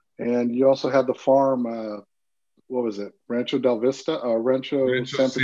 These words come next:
Speaker 1: Patricio.
Speaker 2: Patricio.
Speaker 1: Yeah. So he's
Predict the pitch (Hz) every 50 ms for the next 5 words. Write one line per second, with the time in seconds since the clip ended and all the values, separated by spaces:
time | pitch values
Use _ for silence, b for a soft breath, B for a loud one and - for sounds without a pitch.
0 | 131 127 120 113 - 110 107 123 - - - 110 95 87 82 82 - _ _ _
1 | _ _ _ _ _ _ _ _ _ _ _ _ _ _ - 117 107 95 - -
2 | - _ _ _ _ _ _ _ B B B B B B B B _ - - -
3 | 135 135 131 123 113 135 147 143 131 123 117 -